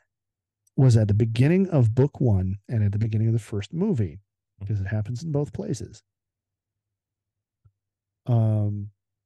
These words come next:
Speaker 1: Dumbledore tells Minerva McGonagall they are the only family he has.
Speaker 2: Right.
Speaker 1: And is referencing the Dursleys.
Speaker 2: Mm-hmm.
Speaker 1: Now,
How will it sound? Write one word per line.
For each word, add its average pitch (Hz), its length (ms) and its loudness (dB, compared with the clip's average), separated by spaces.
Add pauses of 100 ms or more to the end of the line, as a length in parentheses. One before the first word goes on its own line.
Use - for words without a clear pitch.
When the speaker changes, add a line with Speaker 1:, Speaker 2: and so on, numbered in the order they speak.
Speaker 1:
Dumbledore 120 840 0 (720)
tells 110 760 -4 (180)
Minerva 127 380 -2
McGonagall 98 720 -8 (1400)
they 131 300 2
are 120 280 2
the 107 220 0
only 180 460 0
family 123 680 -4
he 117 240 -8
has. - 760 -10 (600)
Speaker 2:
Right. 87 300 -12 (520)
Speaker 1:
And 131 160 2
is 123 160 2
referencing 135 680 -2
the 113 60 0
Dursleys. - 920 -8 (600)
Speaker 2:
Mm-hmm. 107 280 -8 (1300)
Speaker 1:
Now, 135 580 4